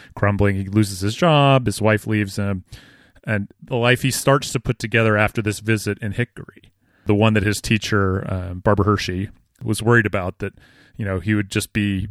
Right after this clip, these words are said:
you know, worshipped as a guy who won a basketball game once. Ollie's now the superintendent of schools, and he convinces Jimmy to coach the basketball team. And we go from there.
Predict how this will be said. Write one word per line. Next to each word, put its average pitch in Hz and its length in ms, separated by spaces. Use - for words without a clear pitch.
you 113 80
know, 98 120
worshipped 117 420
as 107 120
a 107 40
guy 104 180
who 104 100
won 101 120
a 95 60
basketball 101 500
game 92 300
once. 95 380
Ollie's 135 440
now 120 240
the 107 120
superintendent 113 520
of 107 80
schools, 104 580
and 110 180
he 117 100
convinces 113 540
Jimmy 123 300
to 107 100
coach - 260
the - 60
basketball 113 480
team. - 280
And 98 120
we 95 120
go 101 120
from 101 200
there. - 340